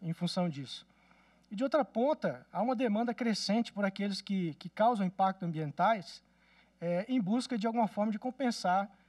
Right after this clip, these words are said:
esses, esses prejuízos ao meio ambiente, né? E aqui eu estou falando de grandes corporações, né, que querem pagar por serviços ambientais.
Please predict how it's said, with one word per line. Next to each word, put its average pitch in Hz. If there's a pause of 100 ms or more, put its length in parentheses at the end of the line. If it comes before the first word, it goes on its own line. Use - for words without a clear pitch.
(140)
esses, 180 (100)
esses 160
prejuízos 196
ao 208
meio 214
ambiente, 185
né? 156 (680)
E 214
aqui 220
eu 262
estou 247
falando 233
de 233
grandes 208
corporações, 220
né, 147
que -
querem 202
pagar 190
por 202
serviços 196
ambientais. 196